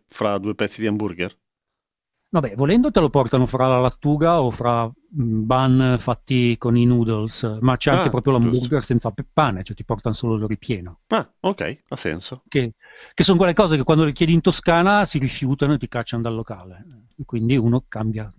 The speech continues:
Speaker 2: stato.
Speaker 1: <laughs> Nel senso di
Speaker 2: E
Speaker 1: nazione.
Speaker 2: e,
Speaker 1: Giusto.
Speaker 2: e, e viene qua dove <laughs> ti chiedi
Speaker 1: <laughs>
Speaker 2: l-, l'interno di un hamburger, te lo portano senza fare un plissé.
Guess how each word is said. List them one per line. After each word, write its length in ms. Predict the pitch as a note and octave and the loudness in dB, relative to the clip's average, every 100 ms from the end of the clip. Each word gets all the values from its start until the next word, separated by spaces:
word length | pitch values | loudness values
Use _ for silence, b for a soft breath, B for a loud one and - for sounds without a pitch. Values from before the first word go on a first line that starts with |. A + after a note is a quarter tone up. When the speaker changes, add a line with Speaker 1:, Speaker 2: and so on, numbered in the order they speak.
| G#2+ _ | -20 _
Speaker 2:
stato. 520 | - - - - - _ _ _ _ | -16 -16 -16 -20 -20 _ _ _ _
Speaker 1:
<laughs> 640 | - - - - - _ | -4 -4 -6 -20 -20 _
Nel 140 | - C3+ | -2 0
senso 260 | D3+ - | 0 0
di 100 | B2 B2+ | 0 2
Speaker 2:
E 20 | |
Speaker 1:
nazione. 480 | A#2+ C#3+ A#2+ G#2+ - | 2 2 0 0 -4
Speaker 2:
e, 80 | B B B B B - | B B B B B -4
Speaker 1:
Giusto. 260 | G3+ G#3 G3 | 0 2 2
Speaker 2:
e, 100 | F3+ | 2
e 120 | D#3+ | 2
viene 300 | D3 C3+ E3+ | 4 4 2
qua 320 | E3+ A#2 C3 | 2 0 0
dove 180 | C3+ A#2+ | 2 4
<laughs> 160 | B2+ - | 4 2
ti 220 | C#3+ - | 0 -2
chiedi 420 | - C#3 D3 C#3 | 2 2 2 0
Speaker 1:
<laughs> 0 | |
Speaker 2:
l-, 640 | C3 - C#3+ D3 C#3+ D3 D#3+ | 0 -2 -2 -2 -2 0 2
l'interno 640 | D#3 E3 - G#3 F#3+ F3+ E3 | 4 4 4 4 4 4 4
di 80 | |
un 80 | F3 | 4
hamburger, 680 | G3 F#3 D#3 D3 C3+ E3 E3 | 4 4 2 0 2 2 2
te 80 | F3 | -2
lo 100 | C#3+ | -2
portano 480 | - C#3+ B2 D3+ E3 | 0 0 2 2 2
senza 280 | C#3 C3 D3 | -2 -4 -4
fare 280 | C3 A#2+ | -4 -4
un 300 | B2 B2 B2 A2+ | -4 -4 -6 -8
plissé. 540 | C3 - - F#2+ | -10 -10 -12 -14